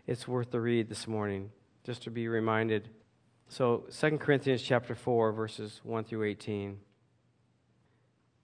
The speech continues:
He's talking about the responsibility that we have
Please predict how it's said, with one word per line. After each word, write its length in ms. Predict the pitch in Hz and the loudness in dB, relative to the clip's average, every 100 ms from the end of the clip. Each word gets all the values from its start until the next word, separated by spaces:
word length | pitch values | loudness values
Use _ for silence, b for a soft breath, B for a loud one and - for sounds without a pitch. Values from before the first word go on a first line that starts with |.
| _ _ _ _ _ _ | _ _ _ _ _ _
He's 200 | - 123 | -8 -2
talking 260 | - 151 151 | 4 4 4
about 460 | 139 131 92 - - | 2 2 0 -10 -6
the 100 | 127 | -6
responsibility 800 | 120 - 135 135 135 131 123 117 | -2 0 0 0 0 2 2 -2
that 260 | 113 107 | -6 -8
we 140 | 117 107 | -6 -6
have 420 | 110 104 101 | -2 0 0